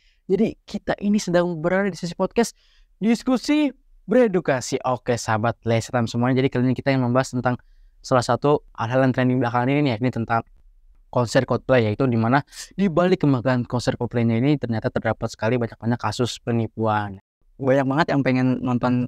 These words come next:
Speaker 2: Coldplay, tapi dengan scam itu akhirnya mereka nggak bisa dapat, padahal udah bayar sampai berjuta-juta, sampai pinjol, sampai tas ini.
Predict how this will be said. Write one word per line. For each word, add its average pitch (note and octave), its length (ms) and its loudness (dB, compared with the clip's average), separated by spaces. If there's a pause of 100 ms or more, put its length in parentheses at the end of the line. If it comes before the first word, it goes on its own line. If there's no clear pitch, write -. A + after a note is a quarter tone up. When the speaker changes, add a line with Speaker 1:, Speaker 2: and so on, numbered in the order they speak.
Speaker 2:
Coldplay, C3 640 0
tapi C3 240 0
dengan B2 480 2
scam B2 240 -2
itu B2 240 -2
akhirnya B2 400 0
mereka A2+ 640 -4
nggak A#2 160 0
bisa A#2 160 -2
dapat, A#2+ 320 -2
padahal A#2+ 320 0
udah A#2 160 -2
bayar A2+ 480 0
sampai A2+ 240 0
berjuta-juta, A#2 720 -4
sampai A#2+ 240 -4
pinjol, B2+ 400 0
sampai A2+ 320 0
tas A2+ 320 -10
ini. C3+ 240 -4